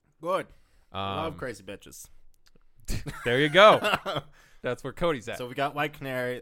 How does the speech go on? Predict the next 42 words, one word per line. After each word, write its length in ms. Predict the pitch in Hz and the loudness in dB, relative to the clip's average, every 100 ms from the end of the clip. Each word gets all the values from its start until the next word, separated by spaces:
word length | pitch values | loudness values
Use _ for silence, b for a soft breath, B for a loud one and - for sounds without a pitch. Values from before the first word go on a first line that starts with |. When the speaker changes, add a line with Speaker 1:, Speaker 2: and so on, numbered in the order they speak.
| - | -6
Speaker 1:
Adam's 360 | 117 131 127 | -4 -4 -8
in 120 | 123 127 | -12 -6
there. 260 | 127 127 | -4 -4
We 120 | 110 | -4
got, 180 | 107 110 | -6 -6
finally 220 | 117 113 117 | -8 -8 -8
got 80 | |
a 60 | 104 | -10
preview 380 | - 117 107 110 | -10 -12 -10 -8
Speaker 2:
We, 200 | 143 151 | -6 -4
Speaker 1:
of 60 | 151 | -4
him 60 | |
shrinking. 540 | 151 - 143 139 165 170 | -4 -2 -2 0 -2 -2
Speaker 2:
we, 280 | 139 143 139 | -10 -10 -10
not 160 | 131 151 | -6 -4
only 160 | 175 156 | -4 -2
that, 220 | 165 165 | -4 -4
but 80 | 127 | -6
it 80 | 127 | -4
also, 400 | 131 - 120 - _ | -4 -6 -12 -14 _
uh, 340 | 120 113 107 101 95 _ _ | -4 -2 -2 -6 -16 _ _
again, 440 | - 98 127 120 110 | -14 -8 -6 -6 -8
the 60 | 107 | -6
cliffhanger 440 | 135 120 127 117 | -4 -4 -6 -6
happened 460 | 120 120 120 107 107 - | -4 -4 -6 -10 -16 -20
the 140 | 107 110 | -14 -14
night 340 | 101 107 131 - - - - | -8 -8 -8 -12 -20 -20 -10
that 260 | 113 104 - | -10 -10 -12
this 220 | 120 - - | -12 -12 -10
aired, 300 | 110 95 82 | -8 -8 -8
by 160 | 95 | -10
the 80 | 87 | -10
way. 240 | 87 78 - | -14 -14 -16
So, 240 | - 110 | -8 -6
like, 300 | 107 104 - b b - | -4 -6 -10 b b -12
the 100 | 120 | -8
cliffhanger 560 | 151 151 147 143 131 | -6 -6 -6 -6 -8
of 300 | 120 117 110 104 b b b b - | -4 -6 -6 -16 b b b b -20
the, 240 | 107 120 110 - - | -8 -8 -8 -12 -20
the, 200 | 110 107 | -8 -8
uh, 560 | 101 90 85 85 67 95 | -6 -10 -10 -14 -16 -14
uh, 380 | 90 82 80 | -12 -12 -12